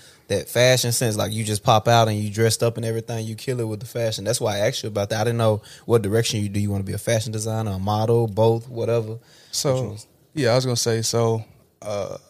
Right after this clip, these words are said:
Speaker 2: in college, I started styling people. So
Speaker 1: Mm-hmm.
Speaker 2: I did that for a minute,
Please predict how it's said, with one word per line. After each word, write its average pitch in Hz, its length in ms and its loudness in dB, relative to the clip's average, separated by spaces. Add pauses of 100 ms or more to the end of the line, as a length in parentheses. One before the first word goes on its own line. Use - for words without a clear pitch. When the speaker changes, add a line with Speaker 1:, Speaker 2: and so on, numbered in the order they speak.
(160)
Speaker 2:
in 127 120 -8
college, 120 380 0
I 101 140 -2
started 107 360 -4
styling 113 440 -2
people. 120 440 -12
So - 160 -16
Speaker 1:
Mm-hmm. 98 220 -8 (920)
Speaker 2:
I 110 140 4
did 107 220 0
that 107 160 2
for 107 180 2
a 110 40 0
minute, 110 300 0